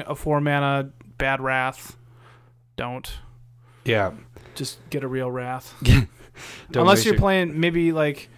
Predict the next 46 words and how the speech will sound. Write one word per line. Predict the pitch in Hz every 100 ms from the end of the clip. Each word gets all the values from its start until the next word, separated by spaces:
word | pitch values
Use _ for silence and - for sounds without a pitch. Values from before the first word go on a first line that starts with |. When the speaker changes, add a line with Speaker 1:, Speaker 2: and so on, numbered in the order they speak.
| - - _ _ _ -
Speaker 1:
big | 143 139
creature | 151 143 151
reanimator, | 135 135 135 143 165 196 269 269 - - -
and | 139 135
then | 127
you | 123
just | 123 123
don't | 139 127
have | 127 123
a |
lot | 127 123
of |
support | - - 139 131 - -
creatures. | 220 208 277 285 269 - - - - - _ _ -
You're | 127
just | 123 117
trying | 135 127
to |
keep | 117 131
'em | 131 127 117
off | 135 156
ya. | 240 294 - -
I'm | - 143 139 - - - - -
Speaker 2:
Ring | 151 147 131
wraiths. | 117 107
Speaker 1:
spitballing. | 190 - 135 123 131 135 - - - _ _ _ _ _ _ -
Yeah, | 180 156
you're | 135
cheating. | - 208 180 123
Speaker 2:
<laughs> |
Yeah, | 190 - 226
I | 185
had | 165 196
to | 190
look | 185 -
it | 196
up | 196 190
'cause | 175 165
it |
was | 170 156
bugging | 165 170 170
the | 151
shit | - 185
out | 170 143
of |
me. | 135 135